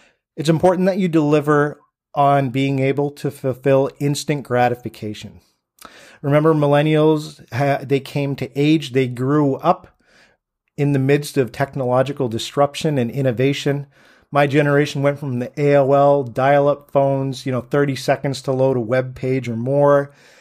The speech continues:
uh, to where we are today, where we have, you know, uh, terabytes available on these small little, uh, you know, storage spaces. I, I remember when I was in high school, I bought a forty gigabyte hard drive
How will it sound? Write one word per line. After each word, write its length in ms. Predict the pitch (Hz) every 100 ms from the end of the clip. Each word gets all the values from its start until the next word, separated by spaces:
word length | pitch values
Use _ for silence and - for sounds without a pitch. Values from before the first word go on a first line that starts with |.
| _ _
uh, 300 | 127 127 127 - -
to 260 | 156 143
where 360 | 135 127 147 165
we 140 | 175
are 160 | 180 185
today, 580 | - 135 233 113 - _ _ -
where 280 | 127 135 135
we 240 | 139 139
have, 480 | 139 143 147 139 139 _ _ _ _ _ _ -
you 100 | 170
know, 260 | 131 131 127
uh, 60 | - - - - _ _ _ _ _ _ _ _ -
terabytes 760 | - 196 156 98 92 - -
available 640 | 147 123 151 165 104 92 95 _ _ _
on 140 | 135 135
these 200 | 127 123
small 680 | - - 160 165 170 165 143
little, 420 | 160 151 147 - -
uh, 380 | 147 143 139 143
you 220 | - 151
know, 260 | 151 123 117
storage 460 | - - 160 180 -
spaces. 560 | - 95 - 87 - _ _ _ _ -
I, 140 | 156
I 120 | 175 165
remember 460 | 175 180 180 175
when 140 | 170 165
I 100 | 165
was 140 | 156
in 80 | 156
high 200 | 135 170
school, 340 | - 131 107 -
I 120 | 131
bought 180 | 165 156
a 60 |
forty 440 | - - 160 170 156
gigabyte 440 | 151 143 135 127
hard 320 | - 131 131
drive 440 | 123 95 80 -